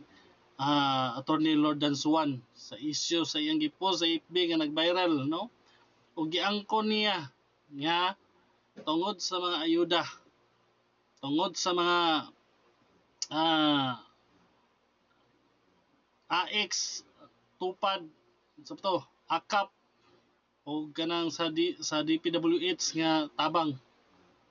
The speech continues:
ah, D P W H o D S W D nga tabang para gamiton nila kuno sa mga katawhan nga naglisod. Sa tinuod lang, ning sukad ako nag-, agi magabog kalisod, no?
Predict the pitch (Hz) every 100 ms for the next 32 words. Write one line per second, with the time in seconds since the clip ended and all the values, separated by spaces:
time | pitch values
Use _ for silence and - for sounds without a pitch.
0 | _ 147 151 151 147 180 220 165 160 151
1 | 160 165 160 165 151 143 151 156 156 131
2 | _ _ _ _ _ - 151 165 151 -
3 | _ _ 160 156 170 - 175 170 165 165
4 | 147 131 - _ _ _ - 175 190 196
5 | - _ _ _ _ _ _ _ _ _
6 | _ - - 151 156 160 160 151 143 131
7 | - 143 165 139 170 156 151 143 151 151
8 | 175 139 - - 160 175 185 180 175 143
9 | 131 _ _ _ _ _ _ _ 147 175
10 | 156 175 202 175 160 190 165 147 - _
11 | - 185 214 208 196 180 180 185 180 170
12 | 185 156 151 190